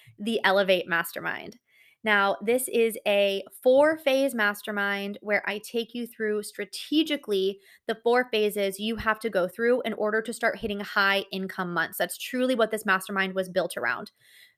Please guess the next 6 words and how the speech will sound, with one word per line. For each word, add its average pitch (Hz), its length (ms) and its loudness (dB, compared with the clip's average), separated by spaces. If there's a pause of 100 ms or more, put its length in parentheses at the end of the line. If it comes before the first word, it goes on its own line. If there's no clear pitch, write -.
(100)
Quantum 233 400 4
leaping 208 400 -2
from 180 400 0 (520)
wherever 226 380 6
you 254 220 4
are 190 400 6